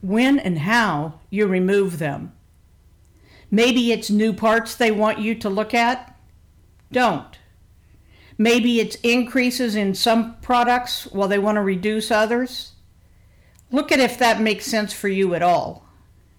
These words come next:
Maybe that's a good time for them to look for someone else. And always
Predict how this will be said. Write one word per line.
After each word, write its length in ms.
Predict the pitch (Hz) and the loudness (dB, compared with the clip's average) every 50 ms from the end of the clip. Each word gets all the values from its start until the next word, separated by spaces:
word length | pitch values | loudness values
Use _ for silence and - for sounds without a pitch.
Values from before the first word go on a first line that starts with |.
| _ - | _ -4
Maybe 220 | - 269 262 254 | -2 0 0 2
that's 260 | 233 240 247 247 247 269 | 2 2 2 0 0 0
a 60 | 240 | -2
good 240 | 208 233 214 180 180 | 0 0 -2 0 0
time 300 | 214 214 202 202 202 196 | 0 2 2 0 0 -2
for 140 | - 214 | -4 -4
them 200 | 190 202 196 190 185 | -2 -2 -2 -2 -2
to 100 | - 190 | -4 -4
look 200 | 185 185 180 - | -4 -4 -6 -8
for 140 | - - 180 | -10 -10 -8
someone 480 | - - 196 185 175 170 165 160 156 | -6 -4 -2 -2 -2 -2 -4 -4 -4
else. 480 | 165 170 156 - 139 - - - - - _ _ _ _ _ _ _ _ _ _ _ _ _ - - - - - - - | -4 -4 -4 -6 -8 -12 -18 -20 -20 -20 _ _ _ _ _ _ _ _ _ _ _ _ _ -20 -20 -20 -20 -18 -6 0
And 120 | 233 226 240 | 2 4 4
always 680 | 240 269 330 359 330 247 185 185 185 202 190 - - | 6 4 4 4 2 2 2 2 2 0 -2 -8 -14